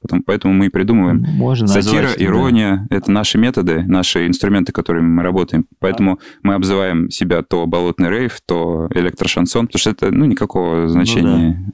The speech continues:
Speaker 2: Потому что вот, допустим, песня, которая у нас сейчас вышла, да, называется «Курортная», и само название, оно тебя как наталкивает на какие-то такие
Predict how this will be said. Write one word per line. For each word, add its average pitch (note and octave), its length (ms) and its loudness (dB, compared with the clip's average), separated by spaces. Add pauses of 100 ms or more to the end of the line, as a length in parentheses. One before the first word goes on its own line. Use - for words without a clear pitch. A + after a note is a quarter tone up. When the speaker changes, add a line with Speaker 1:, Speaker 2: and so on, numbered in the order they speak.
Speaker 2:
Потому F#2 320 -8
что G2 200 -6
вот, F#2+ 160 -2
допустим, F#2 600 -4 (300)
песня, F2+ 400 -2
которая F#2 380 -6
у - 20 -4
нас F2+ 160 -4
сейчас - 460 -6
вышла, G2+ 440 -4
да, A2+ 280 -4
называется F2+ 580 -4
«Курортная», F#2+ 800 -4
и - 80 -20
само F#2 300 -2
название, G2+ 560 0
оно E2+ 180 -2
тебя F2 300 -6
как - 180 -16 (200)
наталкивает F2+ 960 -4
на F#2 140 -8
какие-то F2 440 -6
такие - 480 -8